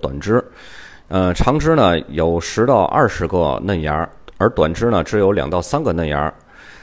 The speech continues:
那么为什么要留这个长短不一的枝条和这个数量不等的嫩芽呢？这部分将在第六章“葡萄藤的修剪”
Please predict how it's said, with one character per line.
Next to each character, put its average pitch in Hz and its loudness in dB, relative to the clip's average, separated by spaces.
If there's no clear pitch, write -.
那 165 2
么 135 2
为 165 2
什 120 0
么 123 2
要 127 4
留 110 4
这 120 2
个 92 0
长 120 -2
短 87 -2
不 107 -4
一 123 0
的 95 -2
枝 127 -2
条 98 2
和 101 -4
这 110 0
个 85 -2
数 123 -4
量 101 0
不 113 -2
等 69 -6
的 80 -4
嫩 104 0
芽 82 -2
呢？ 98 0
这 135 0
部 117 2
分 87 -2
将 120 0
在 110 2
第 120 -2
六 123 2
章 90 0
“葡 117 2
萄 117 2
藤 101 -4
的 110 0
修 139 -2
剪” 80 -4